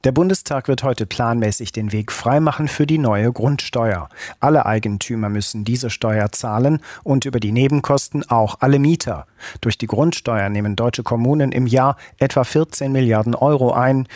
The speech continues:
In welchen Fällen die Steuer künftig steigt oder sinkt,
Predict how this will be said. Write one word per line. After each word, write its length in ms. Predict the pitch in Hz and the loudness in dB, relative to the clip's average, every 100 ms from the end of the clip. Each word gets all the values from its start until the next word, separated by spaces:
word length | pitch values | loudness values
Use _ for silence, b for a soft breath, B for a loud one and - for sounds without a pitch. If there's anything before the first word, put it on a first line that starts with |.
| B - | B -2
In 140 | 127 | 2
welchen 300 | 151 170 165 | 2 2 -2
Fällen 320 | - 117 101 | -2 -2 -2
die 140 | 87 82 | -4 -6
Steuer 340 | 120 113 107 | -2 0 0
künftig 480 | - 110 - 92 - | -2 -4 -4 -6 -6
steigt 420 | - 113 127 - | -2 -2 -2 -2
oder 200 | 117 110 | 0 0
sinkt, 340 | 139 170 - | 0 -4 -6